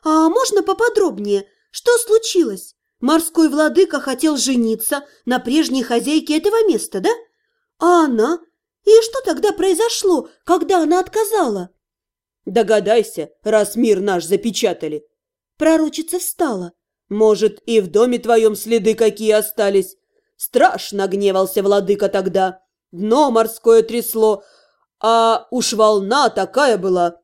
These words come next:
что затопила полкняжества нынешнего. Оттого и пустынны побережья. А подле твоего дома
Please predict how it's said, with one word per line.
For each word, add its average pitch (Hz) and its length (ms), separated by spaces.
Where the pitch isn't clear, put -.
что - 220
затопила 254 640
полкняжества 254 960
нынешнего. 175 720
Оттого 240 500
и 254 80
пустынны 208 680
побережья. 196 800
А 214 160
подле 220 400
твоего 220 360
дома 202 460